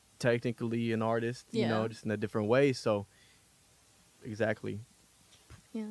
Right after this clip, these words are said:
Speaker 1: Same thing with the, with the, what's her, what's the J K Rowling
Speaker 2: Yeah.
Speaker 1: and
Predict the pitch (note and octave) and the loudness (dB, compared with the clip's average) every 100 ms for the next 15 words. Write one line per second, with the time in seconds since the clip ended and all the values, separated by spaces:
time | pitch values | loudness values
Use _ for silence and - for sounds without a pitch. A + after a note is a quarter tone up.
0 | A3+ _ _ _ - A#2 A#2+ A2+ G#2 G#2+ | -12 _ _ _ -8 -6 -2 -2 -4 -6
1 | A2 G#2 A2 G#2 G#2 G2 A#2 A2 - - | -4 -4 -2 -4 -4 -8 -12 -16 -16 -10
2 | A2 G#2+ - A2+ G#2 A2 A2 G#2+ G#2 A2 | -8 -8 -8 -6 -4 -4 -2 0 0 -2
3 | A2 A#2 G3+ G#2 G2+ G2 G2 | -4 -4 -4 -2 -4 -6 -10